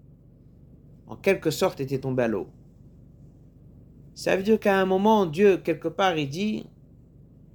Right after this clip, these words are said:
C'est pas ça qu'on a convenu, et c'est pas avec un peuple pareil que je vais maintenant leur remettre la Torah. » Ça suit pas les accords qu'on avait au début. On a convenu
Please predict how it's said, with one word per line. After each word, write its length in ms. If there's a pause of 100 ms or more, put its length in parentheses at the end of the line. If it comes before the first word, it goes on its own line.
(120)
C'est 140
pas 140
ça 180
qu'on 180
a 100
convenu, 560 (1500)
et 80
c'est 160
pas 100
avec 240
un 80
peuple 380
pareil 720 (1200)
que 160
je 120
vais 220
maintenant 400
leur 540
remettre 440
la 100
Torah. » 420 (440)
Ça 220
suit 300
pas 240
les 240
accords 360
qu'on 140
avait 220
au 80
début. 440 (920)
On 60
a 80
convenu 640